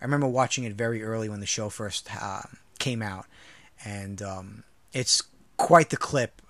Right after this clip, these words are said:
If I can find it and post it on my Instagram, which is S W A B underscore podcast on Instagram, I will definitely do that. So I hope you enjoyed this lighthouse episode,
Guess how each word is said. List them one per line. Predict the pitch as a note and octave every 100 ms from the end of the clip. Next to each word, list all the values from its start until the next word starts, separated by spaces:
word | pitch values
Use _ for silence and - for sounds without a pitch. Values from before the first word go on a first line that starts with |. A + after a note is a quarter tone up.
| -
If | G#2+ -
I | C3+
can | - C3+
find | C#3 C3+ C3+
it | B2
and | A2 A2
post | B2 A2+ A#2+
it |
on | A2
my | A2
Instagram, | G#2+ A#2 A#2 A#2+ C3 C#3 D3+ - - - -
which | G#2+ -
is | G#2 -
S | B2 -
W | B2+ A#2 A#2+ A#2
A | A2
B | A2 A2 -
underscore | G#2+ G#2 - G2
podcast | C3 C3 - C3 B2 - -
on | G#2
Instagram, | C3 - C#3 C3+ C3+ - - - -
I | A#2
will | A2
definitely | A2 A2+ G#2+ G2+ G2
do | F#2+
that. | G#2 F2+ - - - - - - - -
So | - F#2+ F2+ -
I |
hope | D#3+ F#3
you | G3
enjoyed | F3+ F3 F3 D3+
this | D#3 - - - - - - - -
lighthouse | A#2 F3 G3 F#3 D#3 -
episode, | B2+ B2+ A#2 - G#2+ A2 C#3+ C#3